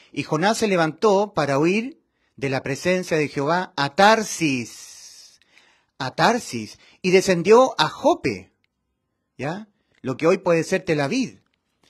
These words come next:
Y halló una nave que partía para Tarsis,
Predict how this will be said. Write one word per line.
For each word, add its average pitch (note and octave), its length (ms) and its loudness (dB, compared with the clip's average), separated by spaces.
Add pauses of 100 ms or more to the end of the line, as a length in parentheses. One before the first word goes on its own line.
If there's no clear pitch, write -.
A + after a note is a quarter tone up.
(220)
Y F#3 140 0
halló A#3 480 4
una F#3+ 240 0
nave F3+ 560 0
que D#3+ 120 0
partía E3 800 -2
para C#3+ 300 -4
Tarsis, G#3+ 760 -2